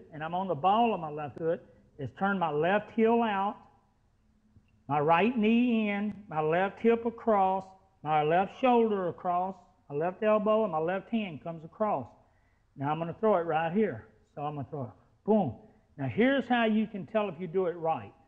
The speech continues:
You're gonna fall here. Now listen to my heel hit the floor just as this punch lands. Hear that? Hear that?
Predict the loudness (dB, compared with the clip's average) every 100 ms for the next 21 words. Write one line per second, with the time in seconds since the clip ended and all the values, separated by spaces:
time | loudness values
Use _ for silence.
0 | _ _ _ _ _ -8 -4 -4 4 6
1 | 6 6 4 4 2 -2 -6 -4 0 0
2 | -2 -8 -2 -2 0 0 0 0 -4 -8
3 | -6 0 0 0 -2 -2 -2 -4 -6 -6
4 | -6 -12 -12 -8 -6 -4 -6 -8 -18 _
5 | _ _ _ _ -20 -20 -20 -20 _ _
6 | 0 2 0 -2 -8 _ _ -20 _ -14
7 | -12 -12 -16 -20 -20 _ _ 0 2 0
8 | -2